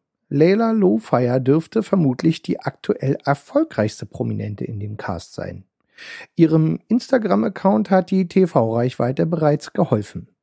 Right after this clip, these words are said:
Innerhalb der ersten zehn Tage der Show stieg die Zahl ihrer Follower von hundertneunundsiebzigtausend auf einhundertzweiundneunzigtausend. Ganz nebenbei, der Erfolg ihres Podcasts machte Ines Agnoli und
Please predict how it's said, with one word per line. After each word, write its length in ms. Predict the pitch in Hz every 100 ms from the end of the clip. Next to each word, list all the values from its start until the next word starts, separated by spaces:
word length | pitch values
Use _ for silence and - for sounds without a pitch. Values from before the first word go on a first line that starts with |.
| _
Innerhalb 440 | 196 208 196 202
der 160 | 123 135
ersten 360 | 139 - -
zehn 300 | 160 - 113
Tage 320 | - 107 117 117
der 160 | 92
Show 320 | - 175 196
stieg 460 | 208 - 165 190 -
die 140 | 135
Zahl 340 | - - 98 98
ihrer 240 | 123 95
Follower 460 | - - 110 107 101
von 240 | - 110
hundertneunundsiebzigtausend 1500 | 110 120 107 - 147 214 190 190 - - - 127 139 151 - -
auf 280 | 190 226 _ -
einhundertzweiundneunzigtausend. 1700 | 208 92 156 160 185 - - - 117 98 98 104 - - - - _ _ _ _ -
Ganz 640 | - 123 135 147 - - 127
nebenbei, 680 | 127 135 139 123 120 180 269 _ _ _
der 640 | 139 131 143 151 151 -
Erfolg 440 | - 160 - 320 -
ihres 320 | 147 120 -
Podcasts 920 | - 131 - - 131 160 190 - - -
machte 540 | 113 123 160 - 180
Ines 400 | - 156 139 127
Agnoli 580 | 151 113 110 113 143 208
und 280 | - 240